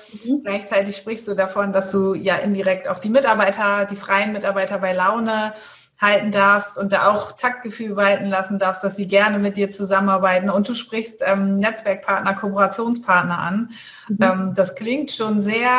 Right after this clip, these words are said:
Speaker 2: ähm, ja, kommunikativ, wie du da auch sein musst und wie du vielleicht auch dahingehend wächst. War das von Anfang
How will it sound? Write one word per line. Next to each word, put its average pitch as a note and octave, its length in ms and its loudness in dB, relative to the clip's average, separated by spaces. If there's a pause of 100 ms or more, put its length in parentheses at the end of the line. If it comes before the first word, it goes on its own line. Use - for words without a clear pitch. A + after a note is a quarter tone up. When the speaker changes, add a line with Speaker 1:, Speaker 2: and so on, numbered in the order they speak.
(160)
Speaker 2:
ähm, G#3 480 2
ja, G#3 200 4
kommunikativ, A3 880 -2
wie G#3+ 140 -4
du A#3 100 -4
da A#3+ 260 2
auch G#3+ 220 -4
sein G3 400 2
musst C4+ 340 0
und A3 200 0
wie G#3+ 100 -2
du G3+ 120 -2
vielleicht G3+ 380 0
auch G3 140 -2
dahingehend G3+ 640 0
wächst. G3+ 380 -2
War F#3 140 4
das G#3 160 -2
von F3+ 160 0
Anfang G#3+ 420 -2